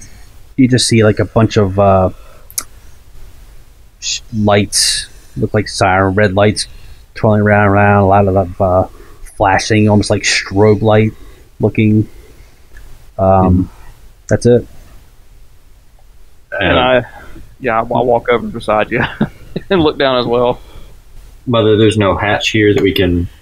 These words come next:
Speaker 2: close off?
Speaker 1: Uh, where are you, where are you looking at? The
Speaker 2: We're all looking right here.
Speaker 3: We're looking down towards the bottom deck.
Speaker 2: Yeah.
Speaker 3: Looking down the stairs.
Speaker 1: A hatch to close, um, the ladder off, you mean?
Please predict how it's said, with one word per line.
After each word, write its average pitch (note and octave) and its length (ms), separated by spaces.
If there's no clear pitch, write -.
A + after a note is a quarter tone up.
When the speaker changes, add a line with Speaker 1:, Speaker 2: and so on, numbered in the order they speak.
Speaker 2:
close G2+ 240
off? G2+ 240
Speaker 1:
Uh, G2+ 100
where A2+ 200
are - 20
you, C3 120
where A#2+ 120
are C3 40
you C3+ 240
looking C#3 240
at? C3+ 180
The G2 320
Speaker 2:
We're F#2 160
all D#2+ 440
looking F2 260
right F2 200
here. E2 260
Speaker 3:
We're C3+ 180
looking D3+ 280
down C3 240
towards B2+ 220
the B2+ 80
bottom A2+ 260
deck. - 200
Speaker 2:
Yeah. - 100
Speaker 3:
Looking C3+ 220
down A#2+ 160
the A2 60
stairs. - 320
Speaker 1:
A G#2 80
hatch A2+ 380
to G#2+ 180
close, A2 440
um, G2 240
the G2 120
ladder A2 300
off, A2 180
you A#2+ 60
mean? A#2 300